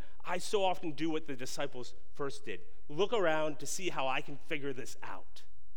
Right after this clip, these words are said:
And, and Jesus is saying, "No, we start by looking heavenward. We, we ask God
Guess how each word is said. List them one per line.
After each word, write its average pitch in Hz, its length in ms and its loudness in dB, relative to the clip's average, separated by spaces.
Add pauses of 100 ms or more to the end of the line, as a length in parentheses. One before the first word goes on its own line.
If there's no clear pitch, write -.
(1040)
And, 156 200 0 (120)
and 143 120 -2
Jesus 165 400 0
is 131 80 0
saying, 131 400 0 (440)
"No, 151 120 -2 (140)
we 147 120 -2
start 160 640 0
by 143 100 0
looking 127 300 0
heavenward. 107 840 -2 (100)
We, 143 240 -2 (200)
we 135 140 -2 (200)
ask 147 520 0 (680)
God 123 540 0